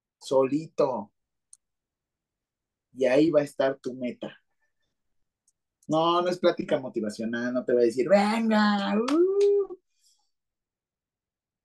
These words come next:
Volvemos a lo mismo. ¿Por qué de enfermeros para enfermeros? Yo nunca pensé estarle enseñando a un licenciado en medicina,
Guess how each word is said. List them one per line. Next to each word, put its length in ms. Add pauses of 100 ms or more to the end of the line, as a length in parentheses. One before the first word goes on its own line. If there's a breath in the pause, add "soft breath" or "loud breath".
(1040)
Volvemos 440
a 40
lo 120
mismo. 500 (500)
¿Por 200
qué 120
de 80
enfermeros 560
para 160
enfermeros? 760 (1200)
Yo 300
nunca 500
pensé 260
estarle 300
enseñando 720
a 140
un 180
licenciado 720
en 80
medicina, 640